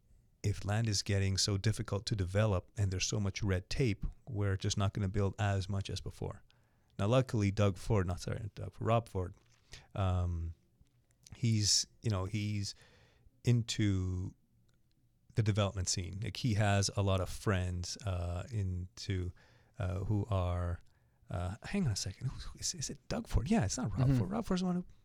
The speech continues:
Speaker 1: passed away. Okay. Sorry, folks. Um,
Speaker 2: No, you're good.
Speaker 1: so, yeah.
Speaker 2: I, I, I confuse the two names all the time.
Speaker 1: Right, right.
Speaker 2: Yeah.
Speaker 1: So,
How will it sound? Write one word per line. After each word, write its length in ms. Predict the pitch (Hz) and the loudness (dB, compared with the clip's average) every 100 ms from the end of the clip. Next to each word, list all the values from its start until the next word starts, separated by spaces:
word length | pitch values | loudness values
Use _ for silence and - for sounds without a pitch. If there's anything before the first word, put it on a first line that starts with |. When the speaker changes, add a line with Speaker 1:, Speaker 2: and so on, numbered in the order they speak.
| - | -20
Speaker 1:
passed 200 | - 170 | -14 -8
away. 160 | 185 143 | -2 0
Okay. 240 | 117 - - - - | 2 0 0 -10 0
Sorry, 220 | - 107 | 4 4
folks. 340 | - 95 - - - - - | 2 -2 -2 -4 -10 -10 2
Um, 400 | 104 98 95 98 | 6 6 6 2
Speaker 2:
No, 40 | 151 | 2
you're 220 | 156 170 | 0 0
good. 220 | - 92 | -2 -4
Speaker 1:
so, 180 | - 120 113 - | -2 -4 -4 -4
yeah. 180 | 117 95 | 0 6
Speaker 2:
I, 60 | 147 | 6
I, 180 | 135 120 135 | 6 2 2
I 60 | |
confuse 420 | 135 - 139 143 127 | 2 4 4 4 2
the 80 | |
two 120 | 117 117 | 2 2
names 220 | 117 117 | 4 4
all 80 | 110 | 2
the 80 | |
time. 180 | 113 123 | 2 0
Speaker 1:
Right, 120 | 98 110 | 0 0
right. 160 | 110 95 | 2 2
Speaker 2:
Yeah. 140 | 87 107 95 - - | 2 0 -2 -6 2
Speaker 1:
So, 300 | - 113 | 8 8